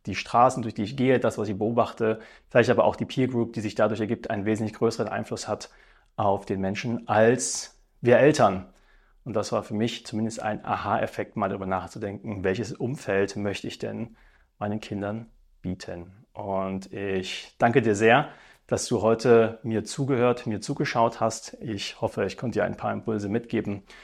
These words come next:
und schließe einfach nochmal mit dem Anstoß, vielleicht dir die Frage zu stellen, wem könntest du heute mal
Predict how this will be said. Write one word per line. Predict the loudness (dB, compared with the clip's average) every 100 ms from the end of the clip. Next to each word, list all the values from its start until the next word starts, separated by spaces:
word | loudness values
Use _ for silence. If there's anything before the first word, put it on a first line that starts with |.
| -20 _
und | -8 -6 -8 -14
schließe | -14 0 2 4 4
einfach | 4 4 2
nochmal | 0 2 6 6
mit | 6
dem | 2 -2 2
Anstoß, | 2 2 0 0 0 -2
vielleicht | -6 2 2 2 -4 -6
dir | -4
die | -4
Frage | -4 -4 -4
zu | -6
stellen, | -2 0 0 -4 -10 -20 _ _ _ _ -8
wem | -2 4 6 6 4 0 -14 _ _ _ _
könntest | -6 -2 -2 -2 -4
du | 0
heute | 2 2 2
mal | 0 4 6 6 2 -2